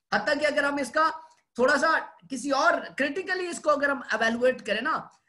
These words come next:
तो हमें ये लगेगा कि सर सैयद अहमद खान जो थे वो तो बिल्कुल गोरे के नीचे लगे हुए थे जैसे, ठीक है, वो हर लिहाज से गोरे की help चाह रहे थे। लेकिन in reality अगर इसका, अ, दूसरा context देखें तो मुसलमान were in the miserable condition at that moment।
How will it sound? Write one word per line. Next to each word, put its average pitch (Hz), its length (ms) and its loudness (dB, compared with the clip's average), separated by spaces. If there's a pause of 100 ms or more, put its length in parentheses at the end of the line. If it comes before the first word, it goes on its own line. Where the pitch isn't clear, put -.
(180)
तो 202 60 4
हमें 240 180 2
ये 277 120 2
लगेगा 269 360 0
कि 269 120 -6
सर 254 180 -2
सैयद 254 300 0
अहमद 277 200 -2
खान 226 300 2
जो 262 160 -6
थे 285 60 2
वो 254 160 0
तो 254 120 -6
बिल्कुल 247 340 -4
गोरे 214 340 2
के 262 120 -6
नीचे 220 300 -4
लगे 202 180 -4
हुए 190 140 -4
थे 175 120 -6
जैसे, 160 340 -8 (500)
ठीक 190 180 -4
है, 233 60 0
वो 233 80 2
हर 226 200 4
लिहाज 247 240 4
से 262 120 0
गोरे 214 280 0
की 254 160 -4
help 196 200 2
चाह 196 220 0
रहे 175 140 0
थे। 160 240 -12 (180)
लेकिन 254 340 -2 (160)
in 330 120 0
reality 277 580 0
अगर 285 220 2
इसका, 240 320 -2
अ, 190 460 -4
दूसरा 220 380 -6
context 226 500 -6
देखें 196 340 -8
तो 254 80 -10
मुसलमान 214 520 -4
were 226 200 -10
in 226 60 -12
the 202 120 -10
miserable 233 460 -4
condition 214 440 -10
at 196 280 -4
that 208 140 -4
moment। 330 300 -6